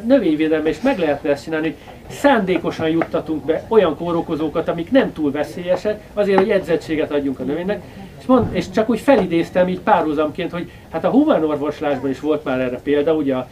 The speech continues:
második világháború után, mikor rájöttek, hogy hogy lehet ezeket a antibiotikum kúra miatt halálos, eh,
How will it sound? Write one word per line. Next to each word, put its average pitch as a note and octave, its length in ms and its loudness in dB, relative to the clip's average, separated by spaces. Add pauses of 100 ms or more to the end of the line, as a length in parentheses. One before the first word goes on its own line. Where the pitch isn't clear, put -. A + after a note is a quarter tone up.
(320)
második E3+ 420 0
világháború D3 500 -2
után, F#3 220 -2
mikor F#3 220 -4
rájöttek, G#3+ 420 2
hogy F3 140 -6 (200)
hogy C4 220 4
lehet D#3 240 2
ezeket D#3+ 360 -6
a D#3+ 160 -2 (320)
antibiotikum D#3+ 960 0
kúra D3+ 360 0
miatt F3 400 2
halálos, C3 500 0 (600)
eh, C#3 240 6